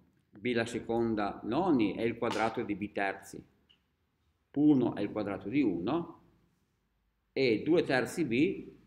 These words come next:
è il doppio prodotto tra uno e B terzi. Quindi questo, il radicando, posso scriverlo come B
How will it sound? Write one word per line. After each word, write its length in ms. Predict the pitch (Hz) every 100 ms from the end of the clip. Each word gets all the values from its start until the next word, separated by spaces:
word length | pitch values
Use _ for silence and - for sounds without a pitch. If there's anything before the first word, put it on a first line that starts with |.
| _ _ _ -
è 100 | 135
il 160 | 127
doppio 220 | 202 190
prodotto 440 | - 151 127 147 185
tra 180 | 147 117
uno 680 | 110 117 160 180 - - -
e 120 | 120
B 140 | 95
terzi. 500 | - 113 104 - - - _ _
Quindi 320 | - 110 95 95
questo, 640 | 117 110 - 165 - - _ _ _ _ _ _ _ _
il 120 | 113
radicando, 540 | 104 117 - 87 104 135
posso 280 | 107 104 -
scriverlo 840 | - 87 87 87 135 175 - - _ _ _ _ _ _ _ _ -
come 380 | 117 95 87 - - - _
B 420 | - 127 - -